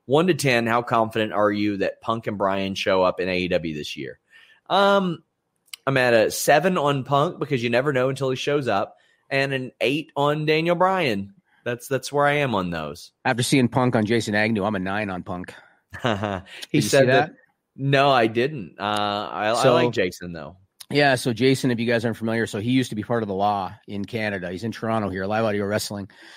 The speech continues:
Speaker 2: And now he's got a podcast called Sunday Night's Main Event on, I think it's on, uh, T S N Radio. And Punk was a guest, uh, just within the last, I think this past Sunday. And Jason Agnew said to him,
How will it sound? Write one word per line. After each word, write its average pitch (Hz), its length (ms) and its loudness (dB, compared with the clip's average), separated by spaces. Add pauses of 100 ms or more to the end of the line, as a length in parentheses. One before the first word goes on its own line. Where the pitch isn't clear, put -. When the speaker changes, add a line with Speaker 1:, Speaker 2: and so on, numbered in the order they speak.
(140)
Speaker 2:
And 107 80 -2
now 120 140 2
he's 117 100 2
got 120 180 4
a 104 220 4
podcast 107 540 0
called 98 200 -8
Sunday 113 240 -2
Night's 107 240 -4
Main 107 200 -2
Event 101 360 -4
on, 101 460 -4
I 95 80 -6
think 131 140 -2
it's 117 100 -2
on, 101 560 -2
uh, 92 180 -8
T - 140 -2
S 107 140 -2
N 101 100 -2
Radio. 101 460 -2 (520)
And 110 380 0
Punk 135 300 2
was 123 180 6
a 110 60 2
guest, 107 720 0
uh, 107 200 -4
just 110 380 -2 (420)
within 120 280 0
the 110 60 2
last, 107 420 0
I 113 100 -6
think 117 140 -4
this 107 120 -8
past 104 240 -4
Sunday. 113 440 -2 (500)
And 113 300 0
Jason 135 320 2
Agnew 123 320 2
said 123 240 0
to 117 60 -4
him, 113 360 -2